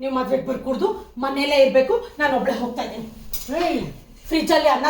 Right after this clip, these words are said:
Speaker 1: ಸಾರಿದೆ, ಬಿಸಿ ಮಾಡ್ಕೊಂಡು ತಿನ್ನಿ.
Speaker 2: ಏಯ್! ಏನೇ? ಬರ್ಬೇಡ ಅಣ್ಣ. ಬರಲ್ಲ ಅಂದವನ್ಗೆ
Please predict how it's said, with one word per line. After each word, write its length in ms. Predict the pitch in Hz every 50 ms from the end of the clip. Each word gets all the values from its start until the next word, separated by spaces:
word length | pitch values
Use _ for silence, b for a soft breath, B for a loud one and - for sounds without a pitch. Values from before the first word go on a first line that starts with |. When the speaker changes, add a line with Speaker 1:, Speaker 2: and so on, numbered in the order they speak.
| 311
Speaker 1:
ಸಾರಿದೆ, 280 | - 311 269 - 311 320
ಬಿಸಿ 240 | 311 277 - 330 294
ಮಾಡ್ಕೊಂಡು 340 | 285 269 - 302 285 - -
ತಿನ್ನಿ. 220 | 311 262 220 247 233 - - - - - - - - 311
Speaker 2:
ಏಯ್! 340 | 349 381 381 320 269 208 - 123 - - - - - - - - _ _ - - _ _ _ - - - - - - - - - 254 277
ಏನೇ? 200 | 339 349 392 427 415 403 415 - - - - - - - - - - - - - - - _ _ _ _ -
ಬರ್ಬೇಡ 540 | 160 196 202 202 - - 202 226 262 277 262 254 214
ಅಣ್ಣ. 160 | 202 180 151 127 107 95 - - - _ _ _ _ _ _ _ _ _ _ - - -
ಬರಲ್ಲ 420 | 117 110 117 120 123 127 123 123 123
ಅಂದವನ್ಗೆ 680 | 151 180 208 202 190 180 151 127 - 104 101 101